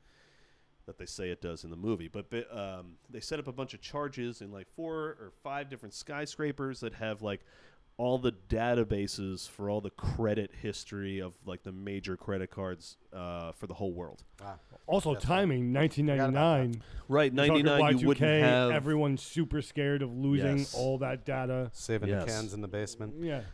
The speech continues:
Speaker 1: Right, right, and just, like, did we just hand our o-, <laughs> like, did we just give our future to Skynet?
Speaker 3: Yeah.
Speaker 1: Are,
Speaker 2: Yeah.
Speaker 3: Yep.
Speaker 1: <laughs> are the machines
Speaker 3: They're gonna
Speaker 1: online?
Speaker 3: come online.
Speaker 1: Yeah, um, but yeah, I, and I'm sure since then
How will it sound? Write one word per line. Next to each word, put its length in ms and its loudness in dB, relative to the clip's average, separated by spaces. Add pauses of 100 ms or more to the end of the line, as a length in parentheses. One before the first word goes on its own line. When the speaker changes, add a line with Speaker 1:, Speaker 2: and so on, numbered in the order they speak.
Speaker 1:
Right, 300 2 (240)
right, 240 6
and 160 0
just, 240 0 (100)
like, 240 -2 (140)
did 180 -6
we 140 -2
just 240 -6
hand 420 -8
our 240 -2
o-, 80 -4
<laughs> 20 -16
like, 180 -4 (100)
did 120 -12
we 140 0
just 180 -6
give 140 0
our 80 2
future 300 -6
to 80 -4
Skynet? 580 -6
Speaker 3:
Yeah. 200 0
Speaker 1:
Are, 60 0 (360)
Speaker 2:
Yeah. 80 4
Speaker 3:
Yep. 100 0
Speaker 1:
<laughs> 20 -
are 100 6
the 100 0
machines 420 0
Speaker 3:
They're 100 6
gonna 180 8
Speaker 1:
online? 100 2
Speaker 3:
come 180 6
online. 480 6
Speaker 1:
Yeah, 240 6 (380)
um, 480 2 (160)
but 180 6 (340)
yeah, 400 0
I, 120 -10
and 180 -2
I'm 80 0
sure 520 2
since 420 -6
then 360 2